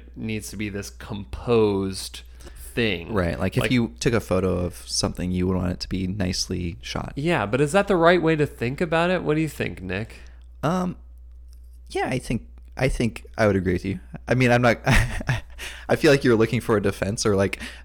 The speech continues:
Speaker 2: me to say that you should post whatever, but I actually, like, think, like, if you were going to post, 'cause another update you have, I know, is your bottle opener.
Speaker 1: Right.
Speaker 2: And I know if you were gonna post that, I think you should, like, get a nice piece of paper and put it up against the wall and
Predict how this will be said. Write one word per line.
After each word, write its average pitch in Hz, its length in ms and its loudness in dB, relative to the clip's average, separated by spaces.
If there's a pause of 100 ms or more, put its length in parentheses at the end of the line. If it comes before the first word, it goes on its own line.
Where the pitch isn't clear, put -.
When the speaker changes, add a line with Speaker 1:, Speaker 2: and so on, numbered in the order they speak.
Speaker 2:
me 110 180 2
to 104 100 4
say 104 240 6
that 95 240 4
you 107 80 2
should - 160 2
post 104 280 4
whatever, 104 200 4
but 110 140 4
I 117 60 8 (180)
actually, 135 300 2
like, 110 260 4 (260)
think, 104 280 -2
like, 92 200 -2
if - 140 -8
you 101 100 2
were 95 60 0
going 92 240 2
to - 120 -6
post, 90 400 2
'cause - 280 2 (640)
another 101 340 4
update 92 200 0
you 92 100 0
have, 87 200 2
I 87 60 2
know, 87 180 0
is 90 140 -2
your 95 60 -8
bottle 104 260 2
opener. 92 360 -4 (180)
Speaker 1:
Right. 107 320 4 (460)
Speaker 2:
And 95 160 2
I 92 60 4
know 98 180 2
if - 160 -2
you 104 80 0
were 98 80 2
gonna 92 140 0
post - 320 0
that, 95 180 4
I 101 100 2
think - 240 -4
you 101 60 -4
should, 95 240 -4
like, 101 220 -4
get 110 160 -6
a - 20 -8
nice 101 220 -6
piece - 280 -6
of - 60 -10
paper 117 360 0
and 101 260 -6
put - 160 -8
it 104 40 -2
up 101 140 -6
against 104 300 -6
the 107 80 -4
wall 98 340 0
and 95 180 -6